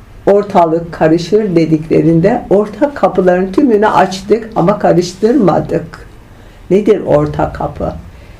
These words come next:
Kübra kelamında küre zamanın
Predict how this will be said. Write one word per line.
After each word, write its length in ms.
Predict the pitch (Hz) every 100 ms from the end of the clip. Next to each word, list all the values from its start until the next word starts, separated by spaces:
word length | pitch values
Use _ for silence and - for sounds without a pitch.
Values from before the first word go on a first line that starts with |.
| -
Kübra 520 | - 214 196 208 269 269
kelamında 920 | 190 165 165 165 165 165 175 233 233 -
küre 360 | - 202 233 247
zamanın 720 | 170 160 165 165 180 226